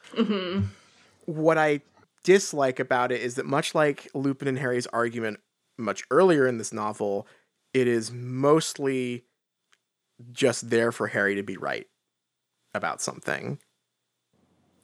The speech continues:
Speaker 1: Yeah,
Speaker 2: Um,
Speaker 1: which is weird because I, especially in this instance, think that they can both be right.
Speaker 2: Yeah, I think they're both real. Uh, like, the, um, the premise is that, like,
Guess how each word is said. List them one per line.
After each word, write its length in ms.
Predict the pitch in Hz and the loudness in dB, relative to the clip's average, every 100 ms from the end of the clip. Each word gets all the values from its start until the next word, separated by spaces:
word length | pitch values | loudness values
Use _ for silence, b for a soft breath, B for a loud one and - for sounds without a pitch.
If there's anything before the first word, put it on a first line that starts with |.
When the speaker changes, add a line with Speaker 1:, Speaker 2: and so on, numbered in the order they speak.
| - | -6
Speaker 1:
Yeah, 320 | - 466 359 | 0 2 4
Speaker 2:
Um, 60 | 294 | 2
Speaker 1:
which 140 | 330 | 0
is 200 | 403 392 - | -2 -2 -2
weird 300 | 466 381 269 | -2 -2 -4
because 280 | 339 320 285 | -8 -4 0
I, 220 | 294 294 | 0 0
especially 600 | 285 - 370 392 370 320 254 | -8 -8 -4 -4 -4 -8 -8
in 120 | 247 | -4
this 200 | 247 240 | -6 -4
instance, 560 | 262 320 - - 185 - | -4 -4 -4 -6 -8 -16
think 280 | - 214 196 | -10 -8 -8
that 180 | 214 202 | -10 -6
they 100 | 202 | -6
can 340 | 196 202 190 175 | -6 -10 -12 -2
both 360 | - 190 - | 2 4 2
be 140 | 185 165 | -8 -6
right. 500 | 76 69 110 - - | -2 0 -2 -4 -8
Speaker 2:
Yeah, 340 | 151 226 202 104 | 2 2 2 -2
I 100 | 120 | -8
think 180 | 165 160 | -8 -6
they're 140 | 160 | -6
both 340 | 147 160 202 - | -4 -4 -4 -8
real. 240 | 110 104 | -14 -10
Uh, 160 | 113 151 | -8 -4
like, 300 | 165 156 156 | -2 -4 -4
the, 420 | 160 160 156 156 | -4 -2 -4 -6
um, 480 | 147 143 143 139 139 _ _ _ _ _ | -4 -6 -6 -10 -16 _ _ _ _ _
the 80 | 135 | -6
premise 400 | - 208 185 - | 2 2 2 0
is 340 | 151 131 135 139 | 0 0 -2 -8
that, 120 | - | -6
like, 440 | 127 123 117 - | -4 -2 -4 -12